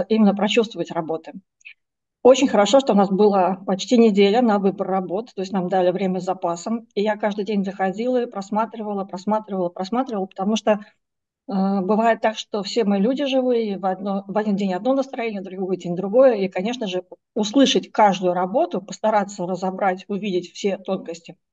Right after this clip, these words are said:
это <laughs> было непросто. Но, тем не менее, я отметила десять работ, которые мне очень понравились. Они, эм, каждая из них по-своему, конечно, хороша и зацепили за определённые вещи. Но я думаю, мы щас всё это обсудим,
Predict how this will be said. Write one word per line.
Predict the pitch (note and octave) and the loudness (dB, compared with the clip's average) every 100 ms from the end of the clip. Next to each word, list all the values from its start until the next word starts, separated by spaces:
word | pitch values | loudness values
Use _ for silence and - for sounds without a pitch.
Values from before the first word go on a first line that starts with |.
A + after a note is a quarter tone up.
| _ - - _ _ - | _ -20 -20 _ _ 0
это | B3 B3 A#3 | 2 4 4
<laughs> | G3 G3+ | 4 2
было | G#3 G#3 | 2 4
непросто. | A3 G#3 G3+ D#3 - - - _ _ _ _ | 4 4 2 -2 -6 -18 -20 _ _ _ _
Но, | G#3+ C4 | 2 4
тем | C#4 | 8
не | C4+ | 8
менее, | C4 A3+ G#3 | 8 6 4
я | G#3+ | 2
отметила | G#3+ A#3+ A3+ G3 | 4 2 2 -2
десять | G3+ G#3 G3 G3+ | 0 -2 -2 -6
работ, | F#3+ F#3+ C#4+ E4 - | -6 2 2 2 -10
которые | - G3 A3 G#3 | -8 -4 -2 0
мне | G#3+ - | -2 -4
очень | - G3+ G3 F3+ | -4 -4 -4 -8
понравились. | F3+ F#3 F#3+ G#3+ C#4+ D#4 C#4 - | -8 -6 -2 0 0 -2 -10 -6
Они, | F#3+ F#3+ G3+ A#3+ B3 A#3+ - _ _ _ | -4 0 2 2 2 0 -16 _ _ _
эм, | A3 G#3 G3+ G3 F#3+ G3 F#3+ F#3+ - B3 G#3 - | -8 -4 -4 -4 -2 -2 -4 -6 -14 -12 -12 0
каждая | B3 B3 A3 | 2 4 2
из | G3+ | 0
них | G#3 G3+ G3+ - _ | -2 -2 -10 -14 _
по-своему, | A3+ - A#3+ G3 F3 | -6 0 0 0 -4
конечно, | F3+ F3 F#3+ F#3 | -6 -6 -6 -6
хороша | F3+ F#3+ - D4+ | -2 -2 0 -2
и | A3 | -2
зацепили | G3 G3 G#3 G#3 G3+ | -4 -10 -8 -4 -4
за | F3 G3+ | -4 -4
определённые | F#3+ F#3 G3 G3+ F#3+ F#3 | -6 -2 0 2 2 2
вещи. | E3+ - | -2 -4
Но | A#3 | -6
я | A3 | -4
думаю, | G#3+ G#3+ | -2 -4
мы | |
щас | G#3+ G3+ | -6 -8
всё | G#3 | -8
это | - G3 | -4 -4
обсудим, | G3 D#4 B3+ | -4 -2 -2